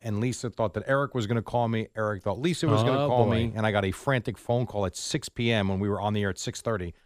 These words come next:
Speaker 1: And I picked up the phone. They're like, "Uh, well, that's not good. Why are you picking up the phone?" I'm like, "Well, because it's Tuesday and I've got nothing to do." <laughs> This is the only time. And I got in the car and I got there in time for whatever, the end of the first period. But, uh, on my own, I've never been late once.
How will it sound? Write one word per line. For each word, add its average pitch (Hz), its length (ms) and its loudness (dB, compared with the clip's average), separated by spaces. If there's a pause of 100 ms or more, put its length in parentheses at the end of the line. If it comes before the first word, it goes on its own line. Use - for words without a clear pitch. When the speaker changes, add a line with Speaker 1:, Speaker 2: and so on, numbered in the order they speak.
(320)
Speaker 1:
And 107 160 -2
I 101 80 2
picked - 240 2
up 110 100 -2
the 107 80 -2
phone. 123 240 2
They're 101 100 2
like, 98 260 0
"Uh, 101 220 0
well, 92 100 -2
that's 113 240 2
not 135 180 2
good. 101 160 -2
Why 104 160 0
are 120 80 2
you 117 100 0
picking 104 260 -2
up 95 80 -4
the 98 80 -8
phone?" 107 260 -2
I'm 87 60 -4
like, 90 180 -2 (400)
"Well, 101 120 -2
because 101 240 -4
it's - 300 -8
Tuesday 135 440 0
and 131 80 0
I've 98 60 0
got 104 120 0
nothing 113 260 2
to 104 60 0
do." 110 280 -2
<laughs> - 40 2 (520)
This 165 100 6
is 139 40 0
the 185 80 6
only 185 120 6
time. 180 240 6
And 139 100 6
I 131 60 6
got 127 160 2
in 123 80 -6
the 135 60 0
car 131 240 4
and 120 80 4
I 117 40 4
got 113 240 2
there 117 160 4
in 104 120 0
time 107 260 2
for 101 180 -2
whatever, 98 320 0
the 90 80 -6
end 98 120 -2
of 92 40 -2
the 85 60 -6
first 98 220 -4
period. 127 240 2
But, 107 120 0 (380)
uh, 117 100 -6
on 127 220 4
my 151 260 6
own, 135 120 2
I've 113 160 2
never 135 260 4
been 113 220 2
late 107 180 2
once. 95 540 -2